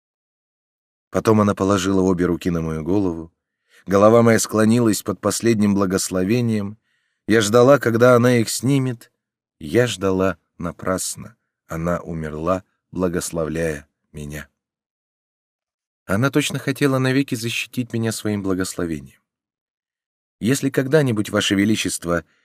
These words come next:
поедете из Гранады в Малагу, то вы увидите могилу моей матери на небольшом холме в миле за Вентой короля Мавров.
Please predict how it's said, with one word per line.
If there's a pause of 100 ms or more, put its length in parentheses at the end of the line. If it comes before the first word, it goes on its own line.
(260)
поедете
из
Гранады
в
Малагу, (560)
то
вы
увидите
могилу
моей
матери
на
небольшом
холме (320)
в
миле
за
Вентой
короля
Мавров.